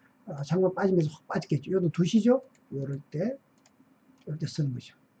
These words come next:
그래서 마틴 매매법이라는 것은 여기도 매매 있-, 여기도 있지만은, 어, 예, 마틴 매매법도 있지만 여기에 설명이 다 돼 있습니다. 마틴 매매법. 만기일 날 한 방향 분할입니다.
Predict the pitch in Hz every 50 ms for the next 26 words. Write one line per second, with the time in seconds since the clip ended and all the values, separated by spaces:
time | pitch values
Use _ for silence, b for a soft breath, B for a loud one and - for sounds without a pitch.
0 | _ _ _ _ _ _ _ _ - _ _ _ _ _ _ _ _ _ _ _
1 | - b b b b b b b b - - 262 233 214 175 151 165 160 277 277
2 | 294 320 302 226 220 208 202 208 202 196 196 196 - 247 247 214 196 220 226 220
3 | 196 180 190 226 247 226 - - 262 240 - - _ - 214 208 208 185 202 233
4 | 226 - - 185 175 156 160 190 226 226 170 131 120 - - - _ - - _
5 | _ _ _ - _ _ _ - - _ _ 214 185 170 170 170 165 156 156 160
6 | 156 147 160 - - _ _ _ _ _ _ _ _ - - - - - _ -
7 | - - - - - - _ _ - - - _ _ _ _ _ _ _ _ _
8 | _ _ _ _ _ _ _ _ - _ _ _ _ _ _ _ _ _ _ _
9 | _ _ - - _ _ _ _ _ _ _ _ _ - - _ _ _ _ _
10 | - _ _ _ _ _ _ _ _ - - - _ - - 160 147 - - -
11 | 147 147 156 - 208 214 226 220 202 - 190 165 - - - 240 202 - - 180
12 | 175 196 214 196 180 - - 220 208 214 196 175 156 147 147 180 180 - - 151
13 | 131 123 - 165 151 - - 165 190 226 233 b b b b b b _ 165 139
14 | 143 165 190 202 220 240 208 202 220 233 - - 170 170 175 185 196 220 247 240
15 | 226 185 247 240 180 151 139 b